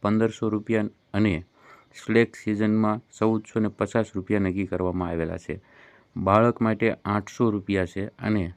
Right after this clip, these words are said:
સ્લેક સિઝનમાં સાતસો ને પચીસ રૂપિયા છે. ત્યાર પછી તમે Volvo બસમાં મુસાફરી કરવા માંગો છો તો એના પુખ્ત વ્યક્તિ માટે, અ,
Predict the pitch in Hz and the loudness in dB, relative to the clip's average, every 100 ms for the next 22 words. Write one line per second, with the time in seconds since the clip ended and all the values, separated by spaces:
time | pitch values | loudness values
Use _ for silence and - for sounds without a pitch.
0 | - - 113 117 - - 95 98 101 104 | -16 -4 0 0 -2 -8 -4 -2 0 0
1 | 98 98 101 101 - - 95 104 123 _ | -2 -6 -2 -2 -4 -6 -2 -4 -6 _
2 | _ _ 101 - 95 87 85 - 82 90 | _ _ -6 -2 -2 -2 -8 -8 -10 -10
3 | - - _ - - - - _ _ - | -12 -14 _ -20 -20 -20 -20 _ _ -2
4 | 110 104 120 127 110 117 120 98 92 98 | 0 0 0 -2 0 2 2 0 0 2
5 | 113 120 113 113 - 117 104 - 107 120 | 4 4 4 2 2 2 0 -2 -4 0
6 | 107 - 110 104 110 110 92 90 90 - | 0 2 2 2 2 0 -2 -6 -12 -8
7 | - 110 - 113 113 92 - - 120 _ | -2 -2 2 0 2 -2 -6 -4 -4 _
8 | 131 117 113 - 110 113 117 127 - _ | 0 2 0 -2 -2 -2 -2 -6 -8 _
9 | - _ _ | -20 _ _